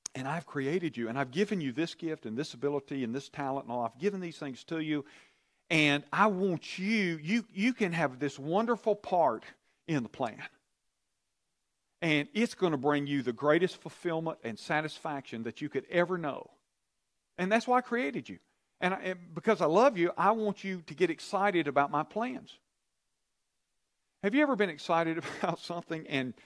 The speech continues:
and told somebody about it, expecting them to get excited about it, and they didn't give you a holy grunt? You, you ever had that happen, and you just kinda thought, "Well, I thought they'd get really excited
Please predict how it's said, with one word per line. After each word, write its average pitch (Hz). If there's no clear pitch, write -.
and 143
told 202
somebody 190
about 170
it, 165
expecting 185
them 170
to 147
get 151
excited 160
about 151
it, -
and 127
they 139
didn't 123
give 131
you 123
a 101
holy 127
grunt? 117
You, 175
you 185
ever 185
had 165
that 156
happen, 151
and 143
you 156
just 180
kinda 190
thought, 160
"Well, 151
I -
thought 170
they'd 135
get 123
really 165
excited 127